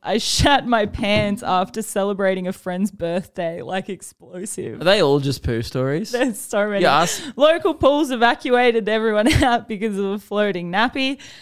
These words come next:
Speaker 1: I must have had gastro or something for my fourteenth birthday because my stomach was killing me at school, because when I got home and I, and I invited my friends over, I ended up throwing up in front of them.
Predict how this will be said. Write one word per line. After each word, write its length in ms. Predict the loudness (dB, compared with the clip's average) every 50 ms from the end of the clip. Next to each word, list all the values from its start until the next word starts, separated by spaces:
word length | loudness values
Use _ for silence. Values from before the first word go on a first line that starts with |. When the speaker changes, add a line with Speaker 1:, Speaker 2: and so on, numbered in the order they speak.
| -20 -16 -8 -2
Speaker 1:
I 120 | -2 0
must 300 | 2 4 2 2 2 0
have 100 | -2 0
had 260 | 0 0 0 -2 0 0
gastro 540 | 2 2 2 2 0 -4 -4 -2 0 0 0
or 60 | -2
something 400 | -2 -2 -4 -4 -4 -4 -6 -6
for 100 | -6 -4
my 140 | -4 -4 -4
fourteenth 580 | -4 -2 -2 -2 -2 -2 -4 -6 -6 -8 -4
birthday 480 | 0 2 2 2 2 -2 -4 -4 -4 -2
because 300 | -4 -4 -6 -6 -6 -4
my 160 | -4 -4 -4
stomach 420 | -6 -6 -4 -4 -4 -2 -4 -6 -8
was 180 | -14 -18 -18
killing 360 | -10 -6 -2 0 0 2 2
me 180 | 2 2 0 0 -4 -8 -20 -20 -20 -20 _ _ -4
at 180 | -4 -4 -4 -4
school, 460 | -6 -6 -2 0 2 2 2 2 0
because 500 | -2 -4 -6 -4 -2 -2 -2 -2 -2 -4 -8 _
when 260 | -12 -10 -6 -4 -2
I 100 | 0 0
got 240 | 0 0 -2 -2 -2
home 400 | -4 -2 -2 -2 -2 -2 -4 -6 -10 _ _ _ _ _ _ -10
and 140 | -8 -6 -6
I, 440 | -6 -6 -6 -4 -4 -2 -4 -4 -8 _ _ _ _ _ _ -10
and 120 | -6 -4
I 100 | -4 -2
invited 580 | -2 -2 -4 -2 0 0 0 2 0 0 -2 -2
my 180 | -2 -4 -4
friends 540 | -6 -8 -12 _ -8 -6 -6 -4 -6 -6 -8 -10
over, 480 | -8 -6 -6 -4 -4 -4 -4 -4 -4 -6
I 80 | -6 -8
ended 180 | -6 -6 -6 -6 -8
up 160 | -8 -10 _
throwing 400 | -16 -10 -8 -6 -6 -6 -6 -8
up 160 | -8 -10 -10
in 100 | -12 -12
front 300 | -12 -10 -10 -10 -8 -8
of 160 | -10 -10 -10
them. 280 | -10 -10 -10 -10 -12 -14